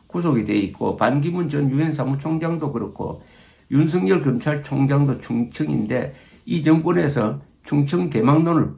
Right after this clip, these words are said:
밟고 있다. 여기에 대해서 충청권의 반응이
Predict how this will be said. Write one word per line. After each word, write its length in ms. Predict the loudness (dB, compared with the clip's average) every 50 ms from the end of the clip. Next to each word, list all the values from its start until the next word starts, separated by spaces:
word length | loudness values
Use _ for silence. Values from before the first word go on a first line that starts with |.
| -16 _ _ _ _
밟고 400 | -14 -10 -8 -8 -8 -2 0 0
있다. 480 | 2 0 0 -6 -12 -14 -14 -16 -18 -20 _ _ _ -20 -20 -20 -20 -20 -10 _ 2
여기에 320 | 2 4 4 4 2 2
대해서 340 | 2 2 2 2 2 0 -2
충청권의 760 | -4 -6 -4 -2 0 0 0 0 0 0 0 0 0 -2 -4
반응이 720 | -6 -4 -2 0 2 2 4 4 2 2 0 -2 -6